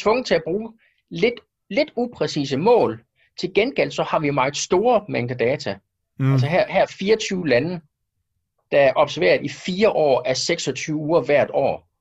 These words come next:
Speaker 1: Så
Speaker 2: Ja.
Speaker 1: får man altså rigtig meget data. Og, og det giver en præcision på en anden front.
Speaker 2: Ja. Jeg tror også, at... Øh, at, altså, jeg ville have været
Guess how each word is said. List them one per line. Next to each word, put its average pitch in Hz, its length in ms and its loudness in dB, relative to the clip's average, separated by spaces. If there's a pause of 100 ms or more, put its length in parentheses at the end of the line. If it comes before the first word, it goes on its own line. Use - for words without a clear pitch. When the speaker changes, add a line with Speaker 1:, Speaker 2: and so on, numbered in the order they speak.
(120)
Speaker 1:
Så 139 80 2
Speaker 2:
Ja. 135 120 4
Speaker 1:
får 214 100 4
man 143 120 0
altså 123 260 -2
rigtig 160 240 -4
meget 139 420 0 (100)
data. 95 360 -4 (600)
Og, 147 80 0 (160)
og 147 100 -2 (100)
det 190 140 -4
giver 214 180 0
en 143 80 -10
præcision 147 600 -4
på 127 200 -2
en 123 240 -6 (160)
anden 208 260 -2
front. - 380 -8 (420)
Speaker 2:
Ja. 123 140 0 (1080)
Jeg 113 100 0
tror 143 200 2
også, 135 200 2
at... 120 100 -2
Øh, 98 560 0 (920)
at, 113 220 -8
altså, 107 160 -4 (100)
jeg 131 120 2
ville 131 80 2
have 113 120 4
været 98 300 -2